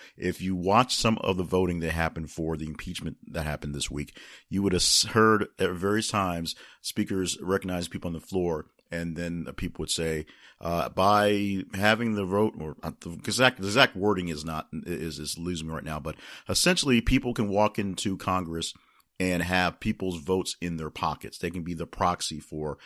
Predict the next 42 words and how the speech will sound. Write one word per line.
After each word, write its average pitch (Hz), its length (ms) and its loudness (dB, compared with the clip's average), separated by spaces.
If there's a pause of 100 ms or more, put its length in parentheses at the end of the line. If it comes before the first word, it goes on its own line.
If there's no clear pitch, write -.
(200)
other 76 160 -6
people 82 300 -4
who 78 120 -6
can't 69 300 -6
be 92 160 -4
there. - 220 -10 (340)
With 92 240 -2
coronavirus 95 1000 2
and 85 80 -8
people 95 160 -4
being 87 240 -4
away 87 360 0
and 85 80 -4
all 85 160 -4
the 82 80 -4
distancing 87 520 -4
going 80 260 -6
on, 78 240 -8 (260)
there's 113 200 0
been 135 100 0
a 110 100 4
lot 107 300 6
of 95 100 -6
proxy 104 420 2
voting 80 320 -4
and 82 80 -6
a 80 40 -6
lot 92 200 2
of 80 140 -2
fighting 90 380 2
over 82 180 -6
the - 60 -14
fact 85 220 -2
that 80 120 -6
proxy 87 300 -2
voting 85 320 -4 (480)
in 87 100 -6
some 92 220 -2
cases 87 360 -2
seems 92 460 -4
like 82 160 -4
cheating 131 400 2